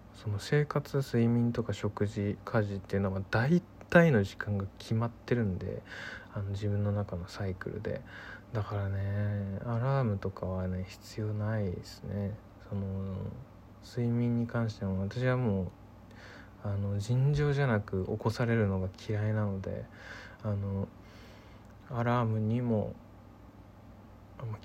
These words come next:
嫌いというかストレスなので、うん。睡眠、なんかね、うん。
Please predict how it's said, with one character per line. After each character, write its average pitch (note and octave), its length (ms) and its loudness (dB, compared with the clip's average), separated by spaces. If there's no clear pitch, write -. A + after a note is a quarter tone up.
嫌 G#2+ 200 6
い C3+ 60 2
と - 120 -2
い A#2+ 40 4
う A2 80 0
か - 100 -12
ス - 140 -10
ト C#3 120 2
レ C3+ 80 4
ス - 160 -4
な F#2+ 80 0
の E2 180 -6
で、 - 200 -6
う A#2+ 40 -2
ん。 F#2+ 260 -2
睡 A#2+ 400 -2
眠、 A#2+ 600 0
な B2+ 100 2
ん A#2 60 0
か G#2+ 80 -2
ね、 G2 300 0
う A#2 40 0
ん。 G#2 480 2